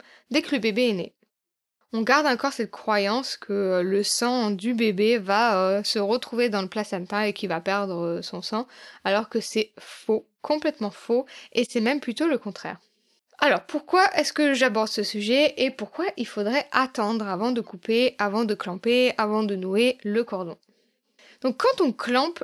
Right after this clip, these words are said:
le cordon immédiatement après, euh, la naissance du bébé, on va priver le bébé de trente pour cent de son sang. Le sang,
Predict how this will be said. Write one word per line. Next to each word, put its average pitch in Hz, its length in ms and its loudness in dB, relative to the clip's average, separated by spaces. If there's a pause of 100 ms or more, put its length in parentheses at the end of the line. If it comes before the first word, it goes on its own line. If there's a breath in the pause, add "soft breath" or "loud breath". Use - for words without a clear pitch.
(120)
le 233 500 2
cordon 208 560 0 (160)
immédiatement 220 880 0 (320)
après, 240 600 0
euh, 202 200 -2
la 196 160 -2
naissance 202 480 -4
du 190 160 -12
bébé, 196 440 -4 (800 soft breath)
on 349 160 2
va 370 160 2
priver 247 560 0
le 294 160 2
bébé 247 560 -2
de 226 400 -4
trente - 580 -8
pour - 220 -12
cent 254 280 -4
de 226 160 -2
son 196 220 -6
sang. - 220 -10 (320)
Le 240 240 2
sang, 311 260 2